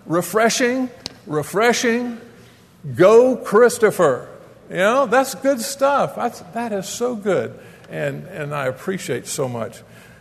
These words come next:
Uh, we won't spend as much time on these next two points 'cause the story wraps up pretty quickly. But let's talk about, uh, the refreshing runaways, redemption, and return. Paul appeals to Philemon, uh, and, and there's something here that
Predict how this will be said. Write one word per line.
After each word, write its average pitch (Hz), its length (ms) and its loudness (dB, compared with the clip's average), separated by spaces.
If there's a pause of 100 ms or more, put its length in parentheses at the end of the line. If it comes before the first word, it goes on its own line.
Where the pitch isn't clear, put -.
(100)
Uh, - 100 -4
we 185 140 -2
won't 240 140 0
spend 202 200 -2
as 151 120 -4
much 160 220 -2
time 135 200 -2
on 123 80 -4
these 123 160 -8
next 131 260 -4
two 131 120 -6
points 151 340 -8
'cause 113 320 -6
the 113 80 -12
story 151 380 -2
wraps 135 480 -4
up 151 180 -4
pretty 120 180 -8
quickly. 123 360 -8
But 127 80 -4
let's 170 160 -2
talk 175 180 4
about, 143 360 4 (300)
uh, 123 240 -2
the 123 160 -6
refreshing 190 760 -2
runaways, 143 720 0
redemption, 143 680 -6
and 117 240 -8
return. 113 540 -6 (540)
Paul 175 420 6
appeals 170 580 2
to 156 120 -4
Philemon, 143 800 -2 (340)
uh, 120 480 -4
and, 139 240 -4
and 139 220 -10
there's 143 180 -4
something 233 360 -4
here 180 360 0
that 127 220 -8